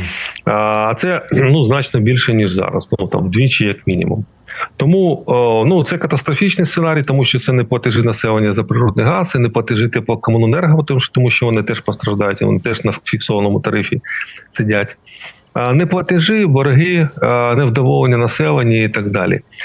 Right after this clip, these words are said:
А, ну, і знову ж таки в статті я пишу, що є третій варіант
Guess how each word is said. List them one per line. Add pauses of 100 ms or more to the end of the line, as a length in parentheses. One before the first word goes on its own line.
(360)
А, (220)
ну,
і
знову
ж
таки
в
статті
я
пишу,
що
є
третій
варіант